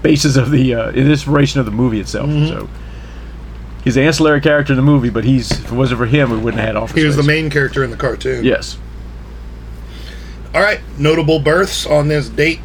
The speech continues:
Speaker 2: eighteen ninety-seven. Moe Howard of the Three Stooges
Speaker 1: Hey,
Speaker 2: was born.
Speaker 1: that's a good one.
Speaker 2: That is a good one.
Speaker 1: That was one of my favorites when I was a kid, and I still watch them to this day.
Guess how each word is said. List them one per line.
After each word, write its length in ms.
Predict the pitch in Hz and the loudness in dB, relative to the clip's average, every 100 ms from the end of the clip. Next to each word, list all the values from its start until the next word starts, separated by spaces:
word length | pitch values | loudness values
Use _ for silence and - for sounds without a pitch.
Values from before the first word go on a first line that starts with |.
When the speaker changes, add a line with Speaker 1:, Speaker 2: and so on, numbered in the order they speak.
| - - | -8 -4
Speaker 2:
eighteen 400 | 147 - 156 151 | -4 -4 -4 -2
ninety-seven. 680 | 151 147 131 156 156 165 | 0 -2 -2 0 0 0
Moe 220 | 127 165 175 | 2 2 4
Howard 460 | 151 135 98 92 - | 2 0 -4 -8 -10
of 120 | 107 104 | -12 -12
the 60 | |
Three 180 | 113 135 | -6 -6
Stooges 320 | 127 - 131 | -4 -4 -4
Speaker 1:
Hey, 380 | 107 - 175 113 113 | -2 0 2 2 -2
Speaker 2:
was 100 | 82 | -6
born. 100 | - - - - | -10 -14 -14 -4
Speaker 1:
that's 180 | 123 165 | 0 2
a 20 | |
good 220 | 139 120 101 | 2 0 -2
one. 120 | 123 - - | -8 -10 -2
Speaker 2:
That 200 | 135 156 | 0 2
is 200 | 170 139 | 0 -2
a 20 | |
good 240 | 104 98 | -8 -8
one. 140 | - - - - | -10 -12 -12 -2
Speaker 1:
That 100 | 120 | 2
was 180 | 131 110 | 2 0
one 160 | 110 117 | -4 -2
of 60 | 120 | -2
my 60 | |
favorites 420 | 104 - 135 117 120 | -4 0 0 2 -2
when 80 | |
I 20 | 113 | -2
was 100 | 101 | -2
a 40 | |
kid, 220 | - 123 | 0 0
and 80 | 113 | 0
I 20 | |
still 240 | 101 - 120 | -4 -2 0
watch 220 | 113 104 | 0 -2
them 100 | 107 | -4
to 80 | 107 | -6
this 140 | 104 | -6
day. 180 | 92 104 | -6 -6